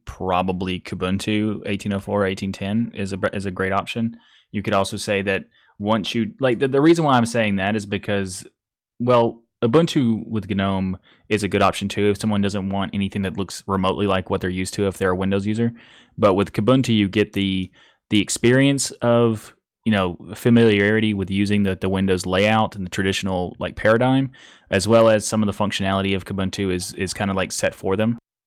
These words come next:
But if they want something that's very different, then Ubuntu gnome is a good option there too. I just think the rest of them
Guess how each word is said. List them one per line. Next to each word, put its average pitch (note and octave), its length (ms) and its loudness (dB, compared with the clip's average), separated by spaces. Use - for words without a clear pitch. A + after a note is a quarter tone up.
But G2+ 300 2
if G#2+ 220 0
they A2+ 160 2
want G#2+ 220 0
something G#2+ 260 0
that's F#2 160 -4
very G#2 400 2
different, G2 540 -2
then F#2+ 640 0
Ubuntu G2+ 560 -2
gnome G2 280 0
is F#2 100 -4
a F2+ 40 -6
good F2+ 180 -2
option F#2 280 -2
there F2+ 140 -2
too. G2 260 -4
I B2+ 40 6
just A#2+ 140 2
think B2+ 160 2
the G#2+ 80 2
rest G#2 280 4
of A#2 100 4
them B2 200 4